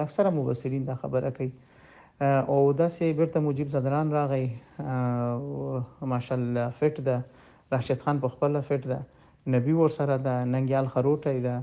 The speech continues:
آه، نور احمد ده. نو دا ټول، آه، د افغانستان لپاره یو ډېره غټه سرمایه ده او په ځانګړې توګه باندې مجیب او راشد د هر ټیم لپاره سرخوږی جوړولی شي.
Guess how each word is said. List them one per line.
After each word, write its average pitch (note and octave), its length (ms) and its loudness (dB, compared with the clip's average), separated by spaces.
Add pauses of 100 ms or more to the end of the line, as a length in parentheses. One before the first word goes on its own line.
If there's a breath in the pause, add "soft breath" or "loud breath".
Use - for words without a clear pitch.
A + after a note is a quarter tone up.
(520 soft breath)
آه، B2+ 400 0
نور B2+ 300 0
احمد D3 340 0
ده. C#3 120 2
نو C#3 100 0
دا E3 140 2
ټول، F#3+ 240 2 (120)
آه، C#3 220 -2
د B2+ 80 -2
افغانستان B2+ 580 -2
لپاره B2+ 300 -2
یو C3+ 100 -6
ډېره B2+ 220 -2
غټه C3 140 -4
سرمایه B2 460 -2
ده D#3+ 160 -2
او C#3 260 -2
په B2 140 -6
ځانګړې B2+ 420 -2
توګه B2+ 220 0
باندې B2 280 -2
مجیب B2 240 -2
او A#2+ 100 0
راشد C3+ 340 -2 (460 soft breath)
د C3 140 -2
هر F3 100 2 (120)
ټیم E3 180 0
لپاره B2+ 240 -2
سرخوږی B2 500 -2
جوړولی A#2 420 -4
شي. - 80 -20